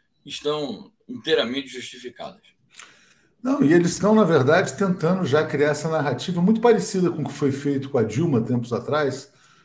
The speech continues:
Speaker 2: né, que ela era desequilibrada, agora é o Lula desequilibrado. Não foi por acaso, Zé, que o William Vac fez um comentário nesse sentido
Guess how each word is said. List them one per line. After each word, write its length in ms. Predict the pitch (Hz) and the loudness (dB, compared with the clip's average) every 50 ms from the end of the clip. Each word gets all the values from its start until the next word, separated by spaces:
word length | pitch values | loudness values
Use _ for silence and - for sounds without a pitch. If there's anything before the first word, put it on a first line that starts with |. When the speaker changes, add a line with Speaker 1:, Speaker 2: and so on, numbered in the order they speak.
| _ _ _ - | _ _ _ -2
Speaker 2:
né, 180 | 120 139 147 | 0 0 0
que 100 | 139 151 | 2 2
ela 160 | 147 143 139 139 | 4 4 6 6
era 160 | 143 147 139 | 6 4 4
desequilibrada, 960 | 120 113 151 147 135 160 156 - 151 160 135 123 120 127 139 139 233 110 107 | 2 2 0 0 0 -2 -4 -4 -4 -4 -2 -2 0 2 2 0 0 0 -2
agora 240 | 101 117 135 147 | 0 2 2 2
é 20 | 170 | 2
o 60 | 165 | 2
Lula 260 | 156 165 175 175 151 | 2 2 2 0 0
desequilibrado. 760 | 117 139 170 165 160 170 - 175 170 147 147 135 131 127 139 | 0 0 0 0 0 -4 -4 -4 -4 -2 0 0 0 0 -2
Não 120 | 180 180 | -4 -4
foi 160 | 180 - 262 262 | -2 -4 -6 -4
por 140 | - 233 202 | -2 -2 -2
acaso, 520 | - - - 165 170 160 135 117 107 110 | -2 -2 -2 -2 -2 -2 -2 -4 -4 -4
Zé, 100 | 107 - - - _ _ _ _ _ _ _ _ _ _ _ _ _ _ _ _ _ _ _ | -4 -6 -6 -16 _ _ _ _ _ _ _ _ _ _ _ _ _ _ _ _ _ _ _
que 180 | - - 185 175 | -8 -2 0 2
o 60 | 160 | 4
William 280 | 180 190 185 175 151 | 4 4 4 4 2
Vac 340 | 131 123 147 160 156 - - | 4 6 6 4 4 2 -2
fez 320 | - - 156 147 143 143 143 | -6 -2 0 0 2 2 2
um 120 | 139 131 | 0 0
comentário 500 | 147 147 143 131 127 127 135 131 127 127 | 0 2 2 2 2 2 2 2 2 2
nesse 320 | 131 135 131 131 - - | 0 0 0 -2 -4 -6
sentido 540 | - 131 117 - - 135 135 120 104 95 90 | -4 -4 -4 -4 -2 -4 -4 -4 -4 -8 -10